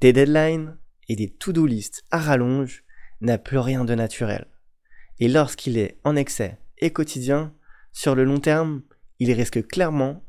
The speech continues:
d'impacter sur notre forme et sur notre santé. Voilà pourquoi ici, nous allons vous donner des conseils pour bien gérer votre stress et retrouver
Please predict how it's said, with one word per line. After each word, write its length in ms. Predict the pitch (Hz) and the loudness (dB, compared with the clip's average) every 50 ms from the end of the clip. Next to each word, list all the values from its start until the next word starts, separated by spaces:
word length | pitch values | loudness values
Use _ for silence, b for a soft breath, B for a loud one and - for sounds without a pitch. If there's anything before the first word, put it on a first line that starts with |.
| - - | -12 -10
d'impacter 720 | 120 117 143 160 151 - 147 135 - - 127 120 120 117 - - _ - | -8 -2 -2 -2 0 0 -2 -2 0 0 0 0 0 -2 -8 -20 _ -16
sur 220 | - - - 123 | -12 -6 -2 0
notre 240 | 120 113 - - 123 | 2 2 0 -2 -6
forme 340 | - - - 127 127 127 120 | -6 -2 0 0 2 2 0
et 40 | 113 | -2
sur 180 | - - 120 | -2 -2 -2
notre 260 | 110 110 - - 127 - | -2 -2 -2 -2 -2 -2
santé. 460 | - - 120 113 - 107 - - - - - - _ _ _ _ _ _ _ _ _ b b b b b | -2 -2 -4 -4 -4 -8 -10 -10 -16 -20 -20 -20 _ _ _ _ _ _ _ _ _ b b b b b
Voilà 200 | b 135 160 185 | b 2 2 2
pourquoi 320 | 180 - 190 - - 185 175 | 2 -2 -4 0 2 2 2
ici, 380 | 151 147 - - 165 165 165 - b b b b b b | 2 2 0 -2 -2 -2 -4 -6 b b b b b b
nous 120 | 131 131 | 4 6
allons 200 | 143 143 147 147 | 6 6 6 4
vous 80 | 139 139 | 2 4
donner 240 | 127 135 139 147 139 | 4 4 2 4 2
des 160 | 123 110 - | 0 -2 -2
conseils 560 | - - 139 131 - - 110 98 98 - - - _ _ b b b b b b | -4 -8 -6 -6 -4 -4 -4 -4 -4 -8 -14 -18 _ _ b b b b b b
pour 180 | - - 101 98 | -6 -6 -6 -4
bien 240 | 101 101 123 160 160 | -4 -2 0 0 0
gérer 220 | 147 147 147 143 | 0 -2 -2 -2
votre 280 | 131 127 127 - - 127 | 0 -2 -2 -2 -4 -4
stress 460 | - - - - 95 82 - - - - | -4 -4 -6 -6 -8 -8 -10 -12 -6 0
et 80 | - 127 | 2 2
retrouver 680 | 123 120 131 - - - 123 101 104 98 - - - | 4 4 4 2 2 -4 -2 -2 -2 -4 -4 -6 -16